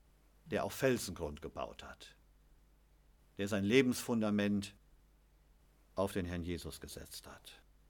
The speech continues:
Und dieser Ver-, Vers ist ja interessant. Der beginnt einfach mit der Fels. Das ist ja gar kein richtiger Satz. Der Fels. Und dann kommt ein Doppelpunkt. Vollkommen.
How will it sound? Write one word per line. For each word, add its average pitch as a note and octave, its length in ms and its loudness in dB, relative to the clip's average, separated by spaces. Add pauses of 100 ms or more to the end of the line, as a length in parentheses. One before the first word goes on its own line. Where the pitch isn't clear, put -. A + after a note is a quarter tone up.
(1300)
Und - 80 -4
dieser G#2+ 200 4
Ver-, B2 280 0
Vers B2 340 2
ist C3 180 -4
ja A#2 100 2
interessant. A2 680 -2 (300)
Der G#2 80 -2
beginnt C3 360 4
einfach B2+ 460 4
mit B2 240 2
der G#2+ 140 8
Fels. A#2+ 760 2 (960)
Das G#2+ 160 0
ist D3+ 120 -2
ja C3+ 100 8
gar C3+ 160 10
kein C#3 160 4
richtiger C#3+ 380 4
Satz. - 500 6 (1300)
Der B2+ 100 2
Fels. G#2+ 540 4
Und G2 60 -2
dann A#2 100 4
kommt D#3 200 6
ein D3+ 120 4
Doppelpunkt. A2 720 6 (3000)
Vollkommen. G#2 840 2